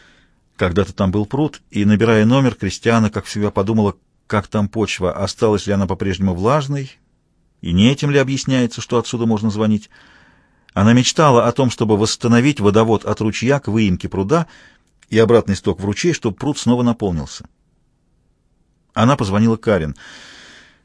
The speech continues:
У нее пропала охота осуществлять задуманные планы, и она стала уговаривать Карен съездить еще к замку на озере, до которого было совсем недалеко. «Не торопитесь, я приготовлю аперитивы к шести часам».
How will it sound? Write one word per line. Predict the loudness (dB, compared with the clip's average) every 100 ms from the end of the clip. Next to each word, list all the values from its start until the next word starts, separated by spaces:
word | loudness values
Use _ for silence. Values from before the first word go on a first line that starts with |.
| _ _
У | 2
нее | 4 4
пропала | 4 2 4 4
охота | 2 0 -2 0 0
осуществлять | -2 -4 -6 -8 -2 0 0
задуманные | 0 2 2 0
планы, | 0 2 2
и | 2
она | 0 0
стала | 0 0
уговаривать | 0 0 2 2 -2 -2
Карен | -2 0
съездить | -4 -2 -2 -2
еще | -8 -6 -4
к |
замку | 0 0 0 0
на | 2
озере, | 0 0 -2 -2
до | -6
которого | -6 -2 -2 0
было | -2
совсем | -4 -4 -2 -2
недалеко. | -2 -4 0 -2 -2 _ _ _ -6
«Не | -2 2
торопитесь, | 2 2 -2 -8 -14 -16 _ _ -4
я | 0
приготовлю | 0 2 2 2 2
аперитивы | 2 2 0 -2 -4
к |
шести | -6 -10 -12
часам». | -8 -6 -6